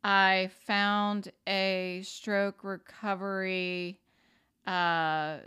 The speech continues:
support group. So I just met with them once so far. But, um, w-, just from going to that meeting, they said that there was a m-, another meeting right after that that was like a,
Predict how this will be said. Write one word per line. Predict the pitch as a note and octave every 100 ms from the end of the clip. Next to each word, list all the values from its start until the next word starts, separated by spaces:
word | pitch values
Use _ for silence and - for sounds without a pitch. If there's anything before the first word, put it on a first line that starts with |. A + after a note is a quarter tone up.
| - -
support | - G#3 - - A#3+ A3+
group. | - F3+ D#3+ E3+ E3+ - _ _ _ _
So | - G#3+
I | G3+
just | G3 B3 C4+ C4
met | A#3+ G3+
with | G#3 G#3 -
them | G3+ G3+ G3 F#3+
once | F#3 F3 E3+ -
so | - - F3 F3 -
far. | D#3+ C#3 D3+ F3+ - _ _ _ _ -
But, | G3 F#3 F3+ -
um, | F#3+ F#3 F3+ F3 F3 F#3 A3+ - _ -
w-, | F#3 - G3+
just | A3+ B3+ C4+
from | A#3+ A3
going | G#3+ A3 G#3
to | A#3
that | G3+ F3+ G3+
meeting, | A3 A#3 G#3+ F#3+ F#3 F#3
they | F#3 F#3
said | F#3 A3 G3+
that | F#3
there | F#3+
was | F#3+ F3+
a |
m-, | F3+ F#3+
another | - G3+ G#3 A3 A#3
meeting | G3+ F#3+ F#3
right | F#3 F3+ F#3
after | G3 A3 - G#3+
that | F#3 E3+ -
that | F3+
was | E3 F3+ -
like | F#3 F3+ -
a, | F3+ E3+ E3